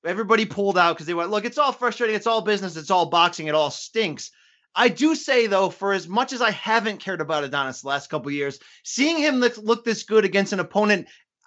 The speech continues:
in reality he's supposed to look this good against did give you those feels that say,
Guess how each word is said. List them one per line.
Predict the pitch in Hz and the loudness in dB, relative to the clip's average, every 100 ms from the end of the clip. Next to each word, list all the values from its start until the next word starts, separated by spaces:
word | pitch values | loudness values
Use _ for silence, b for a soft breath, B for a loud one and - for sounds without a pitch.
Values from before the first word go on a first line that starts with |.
| - | 0
in | 233 233 | 2 4
reality | 247 226 226 240 | 4 6 6 4
he's | 214 214 226 | 0 -2 -4
supposed | 220 247 233 | -6 -4 -4
to | 226 | 0
look | 214 214 | 0 0
this | 214 - | -2 -2
good | 214 196 | 2 2
against | 175 214 185 175 - b b - | 4 2 2 -4 -18 b b -4
did | 277 339 254 | 4 4 4
give | 269 247 | 0 0
you | 233 | 2
those | 220 226 220 | 6 6 4
feels | - 247 254 226 160 | -4 -2 4 4 4
that | 175 175 | 0 0
say, | - 202 190 185 | 0 2 4 2